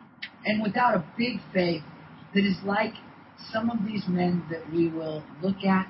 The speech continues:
we will examine, we will study together. Now, here's, here's the thing as we go through this. I, I think that most people, based on kind of talking with you,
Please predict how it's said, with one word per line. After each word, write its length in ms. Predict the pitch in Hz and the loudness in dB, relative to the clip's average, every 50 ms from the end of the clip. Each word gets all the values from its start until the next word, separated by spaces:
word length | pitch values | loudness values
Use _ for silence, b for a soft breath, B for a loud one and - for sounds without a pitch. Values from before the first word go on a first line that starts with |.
| - 156 | -6 -6
we 100 | 151 147 | -6 -6
will 140 | 143 135 | -6 -8
examine, 640 | 131 - - 156 170 170 170 170 160 156 156 156 - - - 135 | -12 -10 -8 -6 -6 -6 -6 -6 -4 -4 -4 -4 -6 -8 -12 -10
we 80 | 143 143 | -8 -8
will 280 | 143 277 269 131 127 127 - - - - - | -6 -4 -4 -4 -6 -6 -10 -16 -18 -16 -10
study 400 | - 160 156 151 151 151 147 - - - - - - - - - - - - 359 - - 330 330 - - | -6 -4 -4 -2 -2 -2 -4 -4 -6 -12 -20 -20 -20 -20 -20 -20 -18 -14 -12 -10 -10 -10 -10 -10 -2 2
together. 400 | 190 170 160 156 143 - - - - - - - - - - - - - - | 2 4 6 6 4 4 2 -2 -6 -10 -10 -10 -8 -6 -6 -6 -2 4 8
Now, 140 | 208 220 | 10 12
here's, 260 | 226 285 294 277 262 - | 12 12 12 10 8 6
here's 320 | 185 226 277 285 277 - | 6 6 6 6 4 2
the 80 | - 220 - | -2 -2 2
thing 240 | - 185 160 147 151 | 4 4 4 4 2
as 160 | 160 165 175 202 | -2 -2 -2 -2
we 80 | 208 | 0
go 220 | 190 190 185 180 175 | 2 2 2 2 0
through 200 | - 165 156 156 | -2 -6 -6 -6
this. 220 | 151 147 - - | -8 -12 -12 -10
I, 360 | 185 - - - 185 175 196 | -10 -8 -6 -4 -4 -4 -2
I 80 | - - | 0 2
think 180 | 294 320 339 | 2 2 4
that 180 | - 285 262 - | 4 2 2 2
most 380 | 208 208 214 214 214 214 214 - - | 2 4 4 4 4 2 -2 -4 -2
people, 400 | 202 185 165 - - 175 175 175 - | 0 0 0 0 0 0 0 0 2
based 300 | 185 190 190 190 - 196 | 2 2 2 2 2 0
on 140 | 180 180 | 0 0
kind 200 | - 190 185 180 | 0 0 0 0
of 100 | 165 - - | -2 -4 -2
talking 340 | 180 175 175 175 170 165 165 - | -2 0 0 -2 -4 -8 -10 -10
with 80 | 156 147 - | -10 -10 -8
you, 120 | 156 160 | -8 -8